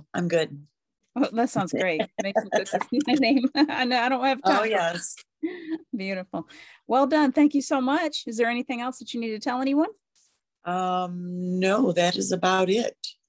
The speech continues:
Speaker 2: All right.
Speaker 1: Just take care and, um, keep pushing forward. Just keep pushing, no matter how hard it gets.
Speaker 2: Yeah, 'cause it always comes back. It just feels like it's the end of the world lately. We have these roller coasters and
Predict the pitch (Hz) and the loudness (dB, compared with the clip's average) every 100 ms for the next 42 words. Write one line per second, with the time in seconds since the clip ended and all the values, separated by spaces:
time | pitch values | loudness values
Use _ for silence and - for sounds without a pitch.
0 | _ - 196 202 196 196 - - - 214 | _ -20 -10 -2 0 0 -4 -4 -2 -2
1 | 233 - 233 240 285 302 - 180 185 185 | -2 0 2 4 4 2 -2 -6 -6 -6
2 | 185 180 170 _ - - - - _ - | -8 -10 -14 _ -20 -12 -12 -12 _ -2
3 | 180 180 175 - 247 - 262 269 262 - | 2 2 -2 -4 -4 0 -2 -2 -8 -4
4 | 196 226 254 175 160 160 - - 208 269 | 0 2 2 -2 -4 -10 -12 -6 -6 -6
5 | - 214 208 226 - - 147 147 165 160 | -10 -10 -6 -6 -8 -8 -4 -2 0 0
6 | 156 190 202 185 196 - 170 - - - | 2 2 2 0 -2 -4 -4 -4 -8 -16
7 | - _ - _ - 202 185 - 226 208 | -16 _ -20 _ -10 -6 -8 -6 -2 2
8 | 226 240 208 - 254 208 220 196 156 147 | 4 4 2 0 -6 -2 -2 -2 -4 -6
9 | 185 160 226 - - 254 254 226 208 190 | -8 -4 -4 -4 -2 2 2 0 -2 -4
10 | 185 - 185 175 175 170 170 160 156 - | -8 -8 -6 -4 -4 -2 -2 -2 -2 -2
11 | 151 170 190 180 190 175 180 208 233 226 | -4 -4 -6 -4 -6 -6 -2 2 2 0
12 | 208 175 - 160 156 160 | -4 -6 -8 -10 -8 -8